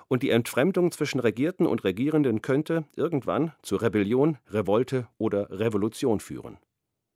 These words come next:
Weil das ein vernünftiger Demokrat keineswegs wollen kann,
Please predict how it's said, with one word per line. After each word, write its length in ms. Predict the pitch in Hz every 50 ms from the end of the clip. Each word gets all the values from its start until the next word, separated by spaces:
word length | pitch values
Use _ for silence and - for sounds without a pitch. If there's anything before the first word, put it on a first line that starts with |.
| _ _ _ _ _ _ _ _ _ _ - - - _ -
Weil 200 | 87 87 90 85
das 340 | 104 110 147 190 - -
ein 260 | - - 95 92 90 -
vernünftiger 640 | - 98 98 110 151 190 - - - 123 - 98
Demokrat 580 | 85 95 92 90 85 - - 113 110 98 - -
keineswegs 580 | - 123 117 117 110 95 95 98 95 - - -
wollen 280 | 90 90 98 110 113
kann, 240 | - 127 123 135